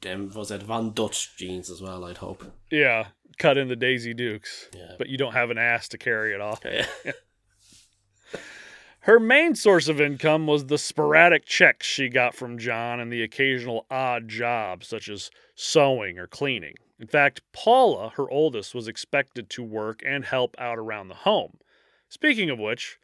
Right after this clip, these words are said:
Speaker 2: let's take a second to talk about this, putting, doing the finger quotes, home. First off, there was no stove or oven, just a single burner in the kitchen, like,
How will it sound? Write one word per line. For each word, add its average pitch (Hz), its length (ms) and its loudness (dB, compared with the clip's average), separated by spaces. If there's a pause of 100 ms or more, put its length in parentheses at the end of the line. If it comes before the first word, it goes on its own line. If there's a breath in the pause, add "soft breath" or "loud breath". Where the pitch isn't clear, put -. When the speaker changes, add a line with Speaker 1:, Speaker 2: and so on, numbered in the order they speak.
(400)
Speaker 2:
let's - 80 -20
take 240 220 -2
a 202 60 -2
second 190 320 -6
to 185 60 -12
talk 254 360 -4
about 127 320 -4
this, - 420 -10 (720)
putting, 120 220 -10
doing 123 200 -6
the 113 60 -8
finger 135 300 -2
quotes, - 500 -4 (600)
home. 135 480 0 (960 soft breath)
First - 340 2
off, 120 440 -2 (580)
there 233 140 6
was 262 160 2
no 233 220 4
stove 131 840 2 (120)
or 165 200 10
oven, 143 360 -2 (680)
just 151 260 -2
a 175 80 0
single 185 440 2
burner 135 640 -4 (300)
in 139 100 -6
the 135 80 -6
kitchen, 107 460 0 (120)
like, 107 220 -6